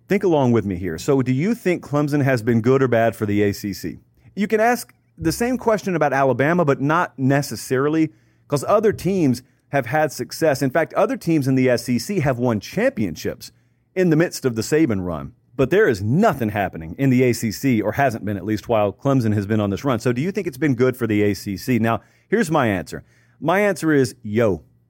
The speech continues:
So I wanna mix yes and no. I, it's been good for the conference's profile, I guess, 'cause I don't think you've heard anyone say the A C C is the weakest conference in college football. They've said that about the Pac-twelve. Well, past the top, at various points, what's been the difference?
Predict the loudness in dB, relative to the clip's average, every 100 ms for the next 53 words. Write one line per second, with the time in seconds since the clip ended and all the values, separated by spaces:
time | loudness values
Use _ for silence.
0 | _ 0 2 4 4 2 0 -2 -2 -2
1 | -4 -4 -8 -12 _ _ _ -4 -2 -2
2 | 0 -2 2 4 4 2 0 2 2 -2
3 | -2 -2 -6 -6 -8 -4 0 0 2 2
4 | 2 0 0 2 0 -2 -6 -4 -2 0
5 | -2 0 0 0 0 -2 -2 -4 0 0
6 | 2 2 0 2 2 4 2 2 0 -2
7 | 0 0 2 0 2 0 0 -4 -4 -4
8 | -4 -6 -6 -4 0 0 -2 -2 0 2
9 | 2 0 0 2 2 0 -2 -6 -6 -2
10 | 0 0 -4 _ _ _ _ _ 0 0
11 | 0 -6 -6 -4 -4 -6 -6 -2 0 0
12 | -2 _ _ _ _ -4 -2 0 0 0
13 | 0 -2 0 0 0 -2 -4 -2 -2 -4
14 | -6 -14 -18